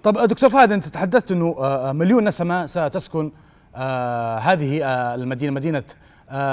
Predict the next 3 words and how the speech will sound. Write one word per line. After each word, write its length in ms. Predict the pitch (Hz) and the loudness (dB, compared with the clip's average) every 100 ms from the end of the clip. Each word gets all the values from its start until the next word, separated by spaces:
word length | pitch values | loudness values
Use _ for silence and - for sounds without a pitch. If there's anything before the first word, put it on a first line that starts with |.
| 127 | -2
آه، 360 | 120 127 117 117 | -4 -4 -2 -2
دلاين، 540 | 120 160 139 117 110 98 _ - - - | 2 4 4 4 -2 -8 _ -20 -20 -4
وصفر، 960 | 151 160 160 160 - 240 - 208 202 | 0 2 2 -2 0 0 2 0 -2